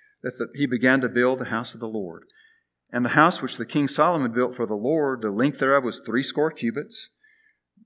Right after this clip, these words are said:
the breadth thereof was twenty cubits, and the height thereof thirty cubits." So seventy by, or sixty by, uh, twenty by thirty. "And the porch there before the temple of the house, twenty cubits was the length thereof on this porch,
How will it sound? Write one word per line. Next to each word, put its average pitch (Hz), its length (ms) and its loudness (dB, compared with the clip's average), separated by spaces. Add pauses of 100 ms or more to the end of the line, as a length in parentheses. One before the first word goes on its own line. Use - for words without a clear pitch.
the 107 180 -2
breadth 127 320 4
thereof 131 360 4
was - 160 -14
twenty 151 300 -2
cubits, - 560 -8 (180)
and 107 60 -12
the - 60 -12
height 120 200 0
thereof 123 300 0 (120)
thirty 123 240 0
cubits." - 420 -12
So 107 80 -14
seventy 127 580 -4 (420)
by, 104 160 -4
or 101 220 -2
sixty 139 420 -2
by, 98 280 -4 (440)
uh, - 520 -14 (340)
twenty 123 300 -2
by 104 120 -2
thirty. 95 380 -4 (880)
"And 120 140 -2
the - 40 -4
porch 156 360 2
there 139 300 2
before 135 280 0
the 131 100 -4
temple 139 340 -2
of 123 40 -10
the 123 80 -6
house, 139 380 0 (180)
twenty 135 280 0
cubits 139 480 -2
was 123 160 -4
the 110 120 -2
length 123 300 -2
thereof 131 300 2
on 107 200 -4
this 104 200 -10
porch, - 520 -4